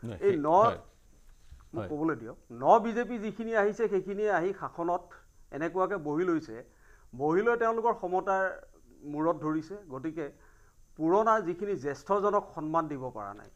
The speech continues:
Speaker 2: আৰু দিয়া নাই, আৰু তাৰ কাৰণে নেকি এইটো বিদ্ৰোহ আৰম্ভ হৈছে। বিদ্ৰোহ বুলি নকওঁ, এইটো আচলতে হ'বলগীয়া ঘটনাই, কাৰণ
Speaker 1: কিন্তু প্ৰজন্মৰ পৰিৱৰ্তন হয়, এটা প্ৰজন্মৰ,
Speaker 2: হয়।
Speaker 1: এটা প্ৰজন্মই শেষ কৰিব, আন এটা
Speaker 2: না-
Speaker 1: প্ৰজন্ম আহিব।
Speaker 2: নাই, সেইটো হয়,
Speaker 1: হয়।
Speaker 2: বুজিছোঁ। আজি যদি আপুনি চাই এই চৰকাৰখনত,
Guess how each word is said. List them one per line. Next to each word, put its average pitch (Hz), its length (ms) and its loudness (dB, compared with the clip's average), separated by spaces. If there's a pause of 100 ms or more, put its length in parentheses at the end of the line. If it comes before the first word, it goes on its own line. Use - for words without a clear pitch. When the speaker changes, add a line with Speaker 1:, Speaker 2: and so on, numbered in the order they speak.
Speaker 2:
আৰু 139 140 -4
দিয়া 147 300 2
নাই, 143 200 -2 (460)
আৰু 131 100 -6 (100)
তাৰ 180 180 10
কাৰণে 247 300 8
নেকি 233 180 -6
এইটো 208 160 -2
বিদ্ৰোহ 160 400 0
আৰম্ভ 156 260 0
হৈছে। 135 300 -6
বিদ্ৰোহ 180 360 0
বুলি 247 200 -2
নকওঁ, 247 340 0
এইটো 254 320 -2
আচলতে 233 460 -2 (500)
হ'বলগীয়া 226 460 4
ঘটনাই, 190 440 2
কাৰণ 220 200 2
Speaker 1:
কিন্তু 202 180 0
প্ৰজন্মৰ 190 440 6
পৰিৱৰ্তন 196 480 6
হয়, 185 200 4
এটা 143 200 4
প্ৰজন্মৰ, 160 400 0
Speaker 2:
হয়। 156 220 0
Speaker 1:
এটা 147 160 -2
প্ৰজন্মই 151 320 -2
শেষ 139 180 -4 (100)
কৰিব, 139 200 -2
আন 131 100 -2
এটা 131 100 0
Speaker 2:
না- - 80 2
Speaker 1:
প্ৰজন্ম 127 280 -2
আহিব। 127 240 0
Speaker 2:
নাই, 175 380 -6
সেইটো 220 240 2
হয়, 202 280 8 (160)
Speaker 1:
হয়। 104 160 -4
Speaker 2:
বুজিছোঁ। 170 460 -2
আজি 175 240 2
যদি 262 220 4
আপুনি 240 280 6
চাই 220 300 4
এই 214 140 6
চৰকাৰখনত, 156 720 4